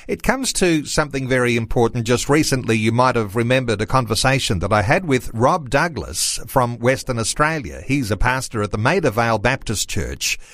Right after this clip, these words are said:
And we were talking recently about his latest book on hospitality, but he shared with us that he, in fact, is relaunching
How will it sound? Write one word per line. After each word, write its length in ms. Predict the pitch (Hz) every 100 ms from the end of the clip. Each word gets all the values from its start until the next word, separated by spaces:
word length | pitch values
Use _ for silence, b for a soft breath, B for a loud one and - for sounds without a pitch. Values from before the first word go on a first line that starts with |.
| B B B
And 180 | 110 123
we 100 | 139
were 100 | 135
talking 540 | 175 226 170 135 113
recently 600 | 120 151 - 127 113 107
about 360 | 101 113 113 101 - 131 -
his 360 | 131 123 101
latest 500 | 120 160 208 143 -
book 200 | 110 113
on 160 | 113 113
hospitality, 1120 | 101 139 - - - 160 196 180 - 139 127
but 480 | 147 123 131 - - B B B
he 180 | 127 147
shared 380 | - 196 247 156
with 140 | 101
us 220 | 113 -
that 180 | 135 127
he, 460 | 104 143 131 135 131
in 200 | 127 123
fact, 380 | 120 123 117 -
is 240 | 123 120 107
relaunching 1120 | 127 127 208 233 123 135 151 - 78 78